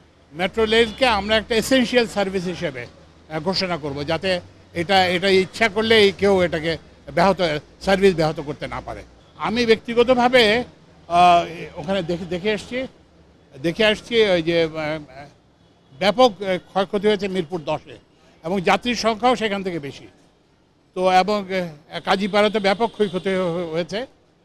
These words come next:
তো এইটা আমরা, আহ, সেদিন দেখার পরেই আমরা একটা নির্দেশ দিয়েছি যে ক্ষয়ক্ষতির পরিমাণ নিরূপণ করা এবং একটা টাইমলাইন তৈরি করা, কত দ্রুত এটা, আহ, চে-, চালু করা যায়। এবং আজকেই আমি, আহ,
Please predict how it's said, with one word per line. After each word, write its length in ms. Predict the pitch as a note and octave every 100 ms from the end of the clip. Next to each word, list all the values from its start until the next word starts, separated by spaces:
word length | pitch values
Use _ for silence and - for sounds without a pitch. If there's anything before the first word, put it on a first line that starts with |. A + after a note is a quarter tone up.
| _ _ _
তো 120 | G#3 A3
এইটা 380 | G#3 G#3+ C4 A#3+
আমরা, 560 | A3 A#3+ A#3 A3+ G3+
আহ, 480 | F3 F#3 E3 E3+ E3+
সেদিন 320 | - G3 G#3
দেখার 280 | F#3 F3+ A3
পরেই 280 | F#3+ G3+ A#3
আমরা 180 | G3+ G3+
একটা 140 | G3
নির্দেশ 340 | F#3 F3+ G3+
দিয়েছি 280 | F#3 G3 G3+
যে 100 | G#3
ক্ষয়ক্ষতির 540 | F3+ F3+ F3+ F#3+ G3+ F3+ - _ _ -
পরিমাণ 380 | G#3+ A3 G#3+
নিরূপণ 480 | G3 F#3+ E3+ F3 E3 D3+
করা 240 | F3 A#3+ - _ _ _ E3
এবং 220 | F#3 G#3+
একটা 500 | G3+ - A3 G#3 A3 -
টাইমলাইন 600 | F#3 A#3 A#3+ A#3 G#3+ F3 -
তৈরি 240 | F#3 F#3
করা, 320 | G3 G#3 G3 G#3+ _ _
কত 180 | F#3+ G3
দ্রুত 320 | G#3+ E3+ G3 A3
এটা, 360 | G3+ E3+ A3+ - _ _ _
আহ, 300 | D3+ D3+ D3 B2 _ _ _ _ _ - E3
চে-, 100 | G3
চালু 280 | D#3+ F#3+ F#3+
করা 200 | E3 C#3+
যায়। 160 | A2+ F#2+ _ _ _ _ _ _
এবং 120 | F#3
আজকেই 420 | F#3+ G3 - C4+ C4
আমি, 340 | A#3+ A#3
আহ, 60 | A3+